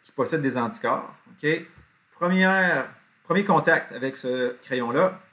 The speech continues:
la cellule B produit des anticorps, on élimine le crayon. Si le même crayon, OK, ou le même micro-organisme revient dans votre corps trois semaines,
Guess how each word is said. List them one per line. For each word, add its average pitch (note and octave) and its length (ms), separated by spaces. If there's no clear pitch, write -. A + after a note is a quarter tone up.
la C3 140
cellule D#3 260
B E3+ 160
produit C3+ 300
des C#3 100
anticorps, C3+ 640
on C#3+ 220
élimine C3 580
le A2+ 120
crayon. G#2+ 340
Si - 280
le E3 140
même F3+ 400
crayon, - 380
OK, F3+ 200
ou D3+ 80
le A#2+ 120
même G#3 260
micro-organisme D3+ 840
revient F#3 360
dans E3 140
votre C3+ 160
corps C#3+ 400
trois G3+ 260
semaines, B2 440